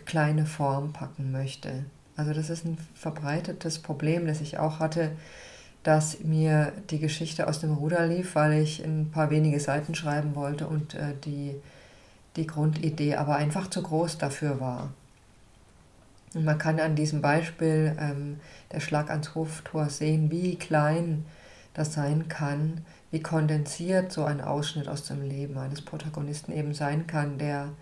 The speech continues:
in einer, ähm, Kurzgeschichte erzählt werden kann. Das Zweite, das ich, zu dem ich raten möchte, das kann ich jetzt nur so allgemein beschreiben. Ich habe leider kein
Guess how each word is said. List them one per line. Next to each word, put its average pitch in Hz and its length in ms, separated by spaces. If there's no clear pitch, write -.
in 147 140
einer, 143 720
ähm, 139 600
Kurzgeschichte 156 560
erzählt 143 400
werden 143 260
kann. 151 460
Das 190 160
Zweite, 214 420
das 208 200
ich, - 380
zu 185 80
dem 185 180
ich 170 220
raten 202 520
möchte, 208 360
das 185 200
kann 180 220
ich 214 100
jetzt 196 240
nur 180 120
so 180 140
allgemein 180 560
beschreiben. 180 840
Ich - 120
habe 165 140
leider 165 260
kein 156 380